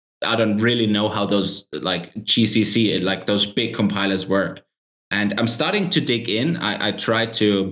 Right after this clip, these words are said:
build a, a compiler for the monkey language, or I'm currently building it and playing around with it.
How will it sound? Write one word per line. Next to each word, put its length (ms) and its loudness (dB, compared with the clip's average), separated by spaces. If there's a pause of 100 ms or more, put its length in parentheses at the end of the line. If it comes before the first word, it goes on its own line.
build 320 0
a, 340 -2 (300)
a 60 -2
compiler 500 0
for 160 0
the 60 2
monkey 360 2
language, 640 0
or 140 4
I'm 300 -2 (180)
currently 460 2
building 420 0
it 160 0
and 120 2
playing 280 2
around 300 2
with 160 0
it. 240 -2